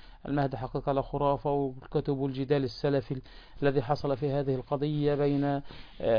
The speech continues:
ب-، بين من يثبت وبين من ينفي وما إلى ذلك من أمور. في الحقيقة يا أخوانا، آه، يعني، آه، آه، يعني،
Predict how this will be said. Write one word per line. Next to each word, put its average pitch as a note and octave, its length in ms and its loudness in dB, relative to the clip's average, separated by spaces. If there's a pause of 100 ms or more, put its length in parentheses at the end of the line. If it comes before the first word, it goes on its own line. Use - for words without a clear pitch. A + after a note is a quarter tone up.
(200)
ب-، C#3 260 4
بين D3 260 6
من C#3+ 140 4
يثبت D3 420 4
وبين C#3+ 340 4
من C#3+ 140 4
ينفي D3+ 320 4
وما C#3+ 180 6
إلى D3+ 140 6
ذلك D#3 280 4
من C#3+ 140 4
أمور. D#3+ 300 4 (2000)
في - 60 4
الحقيقة F3 320 6
يا A#3 40 10
أخوانا، A#3+ 440 6 (200)
آه، D3+ 560 2
يعني، C3+ 680 2
آه، B2+ 440 -2 (2000)
آه، C3 560 2
يعني، B2+ 640 0